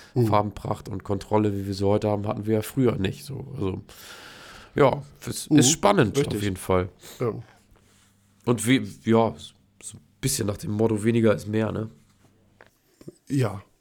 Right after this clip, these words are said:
Speaker 1: und, ähm, weniger auch im Filtersinne, je weniger du drin hast an Filtertechnik,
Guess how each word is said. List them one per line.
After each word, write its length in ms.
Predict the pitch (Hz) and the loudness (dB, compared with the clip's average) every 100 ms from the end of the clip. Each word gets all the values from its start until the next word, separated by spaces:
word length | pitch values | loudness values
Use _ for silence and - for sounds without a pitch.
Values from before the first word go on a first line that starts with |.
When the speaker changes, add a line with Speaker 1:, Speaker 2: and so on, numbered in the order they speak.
| _ _ | _ _
Speaker 1:
und, 300 | 131 123 - 139 | 2 2 2 0
ähm, 340 | 123 120 117 - - _ _ - | 2 0 -2 -8 -20 _ _ -14
weniger 760 | 107 131 160 180 170 160 - | -2 2 4 4 2 2 0
auch 200 | 139 143 | 0 0
im 260 | - 123 113 | 0 0 0
Filtersinne, 840 | - 160 190 202 165 180 180 175 262 _ 285 | 2 0 2 0 2 2 2 0 -6 _ -12
je 240 | 123 123 98 | -4 -2 2
weniger 360 | 139 175 165 | 4 4 2
du 280 | 131 123 123 - - | 0 -2 -4 -8 -6
drin 320 | 117 220 196 | 2 4 4
hast 380 | 98 165 - - _ _ _ _ - - - | 0 -6 -8 -16 _ _ _ _ -20 -16 -4
an 200 | 120 117 | -2 0
Filtertechnik, 920 | - 147 98 - 170 - 110 135 | 0 0 -2 -2 -2 -2 -4 -6